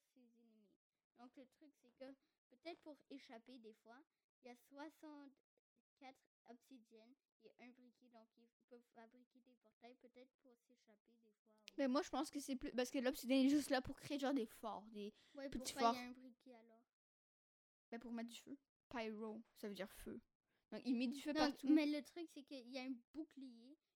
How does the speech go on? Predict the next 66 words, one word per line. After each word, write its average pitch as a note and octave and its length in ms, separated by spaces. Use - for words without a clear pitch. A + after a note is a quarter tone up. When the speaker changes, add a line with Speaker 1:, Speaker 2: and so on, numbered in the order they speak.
Speaker 1:
une C4+ 100
canne D4+ 160
à D#4 80
pêche C4+ 260
pour C#4+ 140
pêcher A#3+ 380
des A3+ 160
poissons, A3+ 360
je - 100
pense, A#3+ 280
pour A#3 100
Speaker 2:
<laughs> A#3+ 40
Speaker 1:
nourriture. - 300
Speaker 2:
Non, D4 320
non, C#4+ 60
Speaker 1:
Une C4 80
pelle D#4+ 180
Speaker 2:
non. G#4 100
Speaker 1:
en C#4+ 80
fer. A#3+ 420
Speaker 2:
Avec, C4+ 380
je - 80
pense E4 180
avec C#4+ 180
le B3 140
p-, - 260
le, A3+ 440
le A3 60
truc - 160
de C4+ 60
pêche, F#4 220
si - 140
tu C#4+ 120
le C4 60
lances B3+ 180
sur D4+ 100
un C4 60
adversaire, B3+ 400
tu - 140
peux C4 100
le A3+ 240
tirer A#3 280
vers B3 140
toi. B3+ 160
Speaker 1:
Ah. - 1200
Une C#4 100
Speaker 2:
Je C4+ 40
sais B3 80
pas D4+ 100
si D4+ 60
Speaker 1:
pelle D#4+ 80
en C#4 100
fer, C4 240
ah, A3 160
donc A3 220
il A3+ 60
suffit. - 460
Potion C#4+ 380
résistance C4+ 640
au A#3+ 80
feu, B3 240
parce A#3+ 180
qu'il B3 280
y A#3+ 60
a A#3+ 60
un A#3+ 160